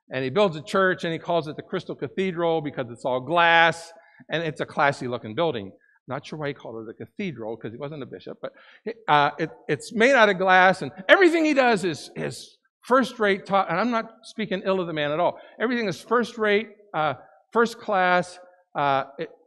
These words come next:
uh, uh, smooth production. Ev-,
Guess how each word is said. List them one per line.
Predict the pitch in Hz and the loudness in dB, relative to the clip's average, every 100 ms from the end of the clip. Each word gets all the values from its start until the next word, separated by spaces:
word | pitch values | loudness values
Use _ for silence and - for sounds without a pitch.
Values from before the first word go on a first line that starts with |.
| - | -10
uh, | 135 120 _ _ 151 | -10 -10 _ _ -14
uh, | - _ _ _ _ _ _ _ _ _ _ _ _ _ _ | -14 _ _ _ _ _ _ _ _ _ _ _ _ _ _
smooth | - - - 220 226 254 247 - | -18 -14 -6 -2 0 0 -2 -2
production. | 214 202 180 - 104 95 - _ _ _ _ _ _ _ _ _ _ _ _ | 2 4 2 0 -12 -14 -20 _ _ _ _ _ _ _ _ _ _ _ _
Ev-, | - | -8